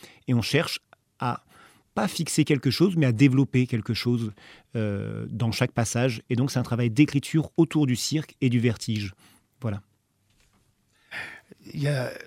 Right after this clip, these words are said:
Speaker 2: cette parole, justement, euh, qui est exprimée, euh, euh, sur, en étant sur le fil.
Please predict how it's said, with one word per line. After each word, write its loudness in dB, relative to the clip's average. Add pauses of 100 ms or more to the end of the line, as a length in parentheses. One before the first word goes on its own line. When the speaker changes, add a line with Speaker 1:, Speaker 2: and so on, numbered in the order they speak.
(140)
Speaker 2:
cette -2
parole, 4
justement, -4
euh, -8 (100)
qui -8
est -2
exprimée, -4
euh, -6 (460)
euh, -6
sur, -4 (120)
en -6
étant -6
sur -4
le -2
fil. -4